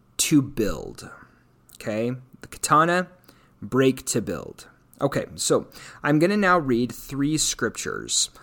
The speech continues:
All three of these will be from the Book of Mormon. The first one is Mosiah chapter three, verse nineteen. I believe I've read this one before. In fact, all three of these I have read before,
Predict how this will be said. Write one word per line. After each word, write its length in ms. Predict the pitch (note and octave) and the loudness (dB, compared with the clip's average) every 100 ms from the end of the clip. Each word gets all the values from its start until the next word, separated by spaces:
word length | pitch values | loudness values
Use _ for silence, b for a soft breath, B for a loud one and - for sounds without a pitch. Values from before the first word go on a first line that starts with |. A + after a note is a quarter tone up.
| B | B
All 160 | - D3 | 2 2
three 220 | D#3 G3 | 2 2
of 100 | G3 | 2
these 200 | E3 D#3 | 4 2
will 60 | D3+ | 2
be 120 | C#3+ | 0
from 200 | C#3 D3+ | 0 0
the 60 | C#3 | 0
Book 220 | C#3 D#3 | -2 -2
of 100 | C#3+ | -2
Mormon. 520 | A2+ F2+ F#2 A2 B2+ | -2 -2 -2 -4 -2
The 120 | - B2+ | 0 0
first 440 | - G3+ A3 - | 4 4 4 -2
one 360 | G#2 F2+ A2+ B2+ B B B | -4 -4 -4 -8 B B B
is 280 | B C3 B2+ | B 4 4
Mosiah 580 | B2+ A#2+ A#2 B2 D#3+ E3 | 4 4 4 2 2 2
chapter 460 | E3 D#3 C3 - B2+ | 0 0 0 2 0
three, 260 | B2+ C#3 | 0 -2
verse 300 | C#3+ B2+ - | 2 2 2
nineteen. 500 | A2+ A2 - - F#2+ | -2 -6 -6 -8 -6
I 80 | D#2+ | -6
believe 320 | - G#2+ B2 | -4 0 2
I've 160 | D3 C#3 | 2 4
read 160 | C3+ | 2
this 180 | C3+ C3 | 2 0
one 120 | C#3 | 0
before. 260 | B2+ C3 A#2+ | -2 0 -2
In 60 | A#2 | 0
fact, 180 | A#2 | 0
all 80 | A#2+ | 0
three 300 | A2+ - E3 | -2 2 4
of 80 | C3 | 6
these 260 | G#2+ G#2 - | 4 -2 -2
I 160 | A2 | -2
have 160 | G#2 F#2+ | -2 -2
read 160 | G#2 | -4
before, 500 | F#2 F2 - A2 D#2 | -4 -8 -4 -2 -2